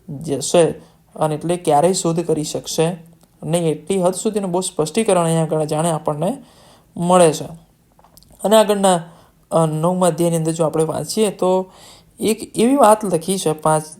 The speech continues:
નવમા અધ્યાયની ચોથી અને પાંચમી કલમમાં કે જીવ-, મોયેલા કરતાં જીવતાઓ સારા છે. અને સમજાવવા એવું લખ્યું છે કેમ કે જીવતો કૂતરો મોયેલા સિંહ કરતાં સારો છે. અને ઈશ્વર આપણે જીવતા રાખ્યા છે ને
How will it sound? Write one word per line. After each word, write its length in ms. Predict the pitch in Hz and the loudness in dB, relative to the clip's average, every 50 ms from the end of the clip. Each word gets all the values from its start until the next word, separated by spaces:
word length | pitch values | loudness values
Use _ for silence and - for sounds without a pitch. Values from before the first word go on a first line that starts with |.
| - _ - | -20 _ -8
નવમા 280 | 165 165 160 160 175 175 | -4 -2 -2 0 0 0
અધ્યાયની 300 | 170 165 170 170 170 170 | 0 0 -2 -4 -4 -4
ચોથી 280 | - 214 185 180 175 | -2 -2 -2 -2 -4
અને 80 | 170 170 | -6 -6
પાંચમી 320 | - 131 143 - 208 226 | -6 -8 -4 -4 -4 -2
કલમમાં 500 | 220 208 185 175 170 175 208 269 285 - - - - - - - - - _ _ _ _ - | 0 -2 -2 -2 0 -2 -2 -2 -4 -10 -18 -20 -20 -20 -20 -20 -20 -20 _ _ _ _ 0
કે 360 | - 233 247 254 233 - - - - 170 | 2 4 4 4 4 0 -2 -10 -10 -8
જીવ-, 340 | 160 165 - 180 196 202 196 - - _ _ _ _ - | -8 -4 -2 -2 -2 -2 -4 -8 -14 _ _ _ _ -14
મોયેલા 520 | - 175 180 180 180 196 214 233 247 254 240 | -8 -6 -4 -4 0 4 4 6 6 6 4
કરતાં 280 | 240 233 226 240 247 | 4 4 4 4 2
જીવતાઓ 720 | 233 - 175 175 170 170 - 202 208 220 226 233 233 233 - - - - _ - 185 | 2 2 0 -2 0 2 2 4 6 6 6 4 2 0 -4 -14 -20 -20 _ -10 -6
સારા 560 | - - - - 165 151 156 165 170 165 165 | -4 -2 2 4 4 6 6 6 6 4 4
છે. 180 | 160 - 139 - - - - _ - - _ _ _ - - | 0 -4 -8 -10 -12 -16 -20 _ -20 -20 _ _ _ -4 -2
અને 220 | 180 185 196 196 | -2 0 0 -2
સમજાવવા 400 | 190 - 165 160 160 180 185 196 | -2 -2 -4 0 2 2 4 4
એવું 260 | 185 180 202 220 226 | 2 2 2 2 4
લખ્યું 300 | 220 190 165 170 170 160 | 4 4 4 2 -2 -4
છે 280 | 160 - 175 202 240 240 - - - - - _ _ _ - | 0 0 0 0 0 -4 -8 -18 -20 -20 -20 _ _ _ -4
કેમ 140 | 180 190 196 | -4 -2 -2
કે 120 | 226 220 | -2 -4
જીવતો 400 | 190 180 180 175 175 170 208 214 | -2 0 -2 -2 0 2 2 2
કૂતરો 400 | 208 - 190 185 185 - 208 226 | 2 2 -2 -2 2 2 0 0
મોયેલા 360 | 214 190 185 175 175 175 180 | 2 0 2 2 2 2 0
સિંહ 280 | 180 - - 175 170 165 | -2 -2 -2 -4 -4 0
કરતાં 520 | 170 165 165 165 170 180 214 247 247 - - _ _ _ _ _ _ _ _ | -2 -2 0 2 0 0 0 0 -4 -8 -18 _ _ _ _ _ _ _ _
સારો 440 | - - - - 151 147 147 143 143 | -8 -6 -2 -2 -2 -2 -2 -4 -6
છે. 200 | 143 - - - - - - _ _ _ _ _ _ _ _ _ | -6 -8 -12 -12 -12 -18 -20 _ _ _ _ _ _ _ _ _
અને 520 | 156 151 151 165 185 185 180 175 165 165 - - - - - _ _ _ - | -8 -6 -2 0 0 0 0 0 -2 -6 -10 -18 -20 -20 -20 _ _ _ -12
ઈશ્વર 260 | - 170 165 185 180 | -10 -6 -2 -2 -2
આપણે 240 | 170 170 190 190 180 | 0 -2 -4 -4 -2
જીવતા 300 | 175 151 156 151 185 185 | -2 -2 0 0 2 2
રાખ્યા 340 | 185 180 180 240 240 240 | 2 2 2 2 2 2
છે 120 | 233 233 190 | 0 -2 -4
ને 200 | 180 170 165 | -6 -6 -8